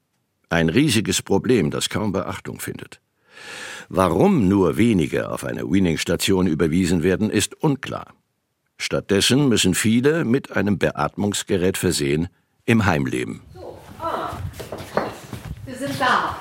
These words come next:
Speaker 2: Sie haben gerade
Speaker 1: Auf der Beatmungsstation des Klinikums Ernst von Bergmann in Bad Belzig liegt Annegret Bauer. Auch sie heißt eigentlich anders.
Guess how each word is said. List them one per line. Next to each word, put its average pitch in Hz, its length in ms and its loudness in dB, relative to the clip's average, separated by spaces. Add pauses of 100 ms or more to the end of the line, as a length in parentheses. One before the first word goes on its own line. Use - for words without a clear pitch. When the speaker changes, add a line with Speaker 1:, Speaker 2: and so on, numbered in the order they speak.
(140)
Speaker 2:
Sie - 180 -6
haben - 200 -4
gerade - 280 -2
Speaker 1:
Auf 123 240 2
der 147 140 4
Beatmungsstation 139 920 2
des 123 180 2
Klinikums 135 600 2
Ernst 107 380 0
von 95 160 0
Bergmann 104 520 0
in 85 100 -2
Bad 76 300 -6
Belzig 82 560 -2
liegt - 500 -2
Annegret 90 640 0
Bauer. 78 320 0 (240)
Auch 52 180 -8
sie 80 320 -2 (180)
heißt - 300 -8
eigentlich - 420 -6
anders. - 380 -8